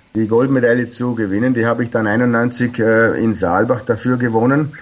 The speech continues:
Aber, äh, man kann nicht alles haben. Ich denke, der Sport lebt vom Kampf und, ähm, oft ist es einfach, einfach so, dass man nicht, äh, den Erfolg planen kann.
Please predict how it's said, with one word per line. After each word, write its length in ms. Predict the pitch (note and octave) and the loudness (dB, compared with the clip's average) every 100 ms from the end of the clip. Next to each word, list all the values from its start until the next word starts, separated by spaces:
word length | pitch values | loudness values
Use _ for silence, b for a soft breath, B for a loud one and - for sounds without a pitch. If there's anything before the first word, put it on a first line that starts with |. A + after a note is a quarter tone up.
| B B B B _ - | B B B B _ -2
Aber, 460 | G2 A#2 B2+ B2 - - | 0 2 2 0 -4 -4
äh, 380 | G#2+ G#2+ G#2+ G#2+ | 0 2 2 0
man 360 | G2+ A#2+ C#3+ | -2 -2 -2
kann 240 | C#3+ E3+ G3 | 0 0 2
nicht 140 | B2+ | 2
alles 320 | G#2 B2+ A2+ | 2 0 -2
haben. 340 | G2 C#2 D#2+ F#2+ | -4 -4 -6 -8
Ich 140 | F#2 | -2
denke, 500 | C#3 D#3 D#3+ D#3+ C#3+ B B B _ - | -2 0 2 2 0 B B B _ -8
der 80 | C3 | -6
Sport 380 | - D3 F3 C#3+ | -2 0 0 0
lebt 240 | D#3+ F3 | -2 -2
vom 220 | E3 D#3 | -6 -6
Kampf 560 | C3+ A#2+ D3+ F#3+ - - - | -2 0 0 -4 -14 -14 -4
und, 320 | C3+ D3 C#3+ | -2 0 2
ähm, 380 | C#3 C#3 C#3+ C#3 | 2 2 -2 -4
oft 340 | A#2+ D#3+ D#3+ D#3 | 0 0 -2 -6
ist 80 | D3+ | -2
es 120 | C#3+ | 0
einfach, 240 | D3 C#3+ | 0 2
einfach 280 | C#3+ D3+ D3 | 0 0 -4
so, 280 | C#3 C#3+ D3 | -2 2 2
dass 180 | C#3+ C#3+ | 2 0
man 300 | C#3 C#3 C#3 | 0 2 2
nicht, 360 | E3+ - - | 0 -4 -6
äh, 240 | C#3 C#3 C3+ | 0 2 2
den 160 | C#3 | 2
Erfolg 600 | C#3 C3 C#3 D3 D#3+ - - | 2 0 0 2 0 -2 -2
planen 480 | C3+ A#2 D3+ D3+ | 2 2 2 0
kann. 320 | - F#2 D#2+ | -4 -6 -6